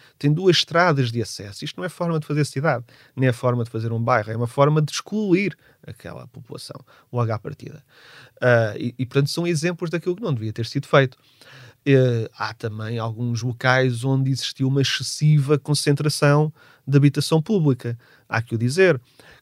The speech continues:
que poderia, eh, não ter acontecido, e muitas outras situações que ainda hoje são, são problemáticas.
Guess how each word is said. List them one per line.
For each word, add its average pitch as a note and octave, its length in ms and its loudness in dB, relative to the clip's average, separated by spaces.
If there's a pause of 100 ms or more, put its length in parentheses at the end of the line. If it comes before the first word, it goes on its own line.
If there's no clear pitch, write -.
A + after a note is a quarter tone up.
que B2+ 140 0
poderia, A2+ 720 0
eh, A2 340 -4
não A#2 140 -2
ter A#2 180 -2
acontecido, B2 640 -4 (140)
e G3 120 -6
muitas F#3 440 0
outras G2+ 280 -6
situações A2+ 680 -12 (320)
que - 160 -12
ainda G#3+ 300 0
hoje C3+ 500 -2
são, F3 400 -2
são E3+ 240 -6
problemáticas. D#3+ 840 -8